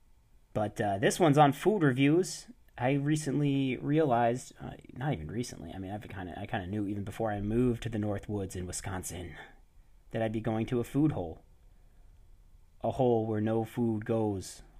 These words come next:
or comes out. Just no good food whatsoever. I was up at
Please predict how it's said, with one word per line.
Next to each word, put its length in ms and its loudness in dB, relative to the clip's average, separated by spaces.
or 120 -8
comes 300 -8
out. 360 -8
Just 540 0
no 160 6
good 200 0
food 340 -12
whatsoever. 640 -8
I 100 2
was 180 0
up 220 4
at 440 -2